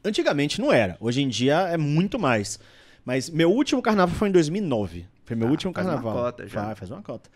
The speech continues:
Speaker 1: Meu último carnaval foi em dois mil e nove, assim, carnaval intenso, intenso e faz. Foi o último que eu fui.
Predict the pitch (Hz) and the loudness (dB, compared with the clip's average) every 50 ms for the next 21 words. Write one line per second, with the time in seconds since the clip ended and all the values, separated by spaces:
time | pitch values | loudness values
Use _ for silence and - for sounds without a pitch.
0 | _ _ - - - _ _ - 123 120 139 208 196 226 196 196 196 185 170 160 | _ _ -20 -20 -20 _ _ -4 0 2 2 2 2 0 -2 -2 0 0 -2 -2
1 | 160 - 190 175 180 170 151 147 165 214 214 160 123 110 101 98 101 - - 107 | -4 -6 -2 -2 0 0 0 -2 -4 -4 -2 0 0 0 0 -2 -6 -8 -10 -10
2 | 101 131 127 135 131 113 110 127 135 156 190 233 - - - - 156 151 127 - | -8 -6 -4 -4 -4 -4 -2 -2 -2 -2 -2 -4 -6 -6 -4 -2 -2 -2 -2 -2
3 | - - 101 98 104 - 151 160 190 - - - - - - 156 180 190 - - | -6 -8 -10 -10 -10 -6 -6 -6 -4 -4 -6 -4 -4 -4 -4 -4 -6 -10 -14 -16
4 | - _ _ _ _ _ _ _ _ _ _ - 127 127 131 135 160 - - 202 | -18 _ _ _ _ _ _ _ _ _ _ -6 -4 -2 0 0 -2 -2 -4 -4
5 | 196 - 220 214 - - 139 120 110 104 | -2 -2 -2 -2 -2 -2 -2 -2 -2 -4